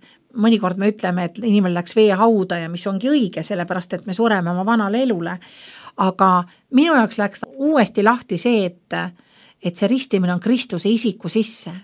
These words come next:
tema sisse ja et Jumal ütlebki, et ma tahan olla sinus ja sina minus.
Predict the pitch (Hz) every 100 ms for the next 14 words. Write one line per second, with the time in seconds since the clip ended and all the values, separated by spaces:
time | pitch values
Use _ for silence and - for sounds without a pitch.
0 | _ 254 294 220 180 254 247 - 175 175
1 | - - - _ 190 190 190 254 285 226
2 | 277 208 180 - 196 180 180 _ - 180
3 | 180 220 233 220 208 214 208 190 180 185
4 | - - - - _ - 202 294 320 277
5 | 233 - 185 220 233 190 233 302 262 214
6 | 202